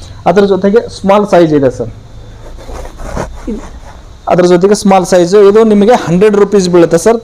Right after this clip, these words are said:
ಆ, ಸಾರಿ, ಇದು ನಿಮ್ಗೆ ಹತ್ತು ರೂಪಾಯಿ ಬೀಳುತ್ತೆ, ಹಂಡ್ರೆಡ್, ಆ, ಪೀಸಸ್ ಇರುತ್ತೆ ಇದು. ಅದ್ರ ಜೊತೆಗೆ ನೆಕ್ಸ್ಟ್ ಇದಕ್ಕಿಂತ ಸ್ಮಾಲ್ ಇದೆ ಸರ್, ಇದು ಹತ್ತು ಹದಿನಾರು ಸರ್ ಸೈಜು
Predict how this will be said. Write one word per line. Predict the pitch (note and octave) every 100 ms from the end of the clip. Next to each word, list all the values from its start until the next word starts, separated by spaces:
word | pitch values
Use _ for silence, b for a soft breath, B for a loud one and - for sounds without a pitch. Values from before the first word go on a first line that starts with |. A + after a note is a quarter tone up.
| - - - D#3+
ಆ, | C#3+ C3+ C3
ಸಾರಿ, | B2+ C#3+ A#2+
ಇದು | A2+ D#3+ F3+ G3 F3+
ನಿಮ್ಗೆ | F3+ E3
ಹತ್ತು | F#3 G3+
ರೂಪಾಯಿ | G3 F3
ಬೀಳುತ್ತೆ, | D#3+ D3 G#3+
ಹಂಡ್ರೆಡ್, | G3+ E3+ F3+ E3+
ಆ, | D#3 D3+
ಪೀಸಸ್ | C#3+ D#3+ E3+ D#3+
ಇರುತ್ತೆ | D3 C3 D#3+
ಇದು. | D#3+ A#3+ - B B B
ಅದ್ರ | F3+ A3+
ಜೊತೆಗೆ | G#3+ G3 G3+
ನೆಕ್ಸ್ಟ್ | C4 A3 -
ಇದಕ್ಕಿಂತ | F#3+ F#3 A#3
ಸ್ಮಾಲ್ | A3 - F#3+ F#3+
ಇದೆ | D#3+ D3
ಸರ್, | - G#2 - - - - - - - - - - - - - - G#3
ಇದು | B3
ಹತ್ತು | F#3+ G#3 - G#3
ಹದಿನಾರು | G3 F#3+ F3
ಸರ್ | C#3+ C3+
ಸೈಜು | - E3 D3+ C3